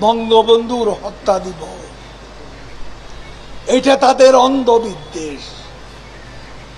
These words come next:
এটা তাদের অন্ধবিদ্বেষ। এই অন্ধবিদ্বেষের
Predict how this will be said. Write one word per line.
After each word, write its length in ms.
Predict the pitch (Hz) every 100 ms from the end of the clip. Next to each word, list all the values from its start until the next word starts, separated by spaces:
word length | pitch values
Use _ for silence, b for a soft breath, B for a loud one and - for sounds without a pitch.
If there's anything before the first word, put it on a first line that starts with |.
| - - - - - - -
এটা 240 | 254 339 330
তাদের 340 | 320 320 339
অন্ধবিদ্বেষ। 1300 | 339 359 339 330 330 339 - 302 277 294 226 - - - 285 294 - - - - - - - - - - - -
এই 80 |
অন্ধবিদ্বেষের 1200 | 302 359 415 381 359 349 311 - 285 277 277 269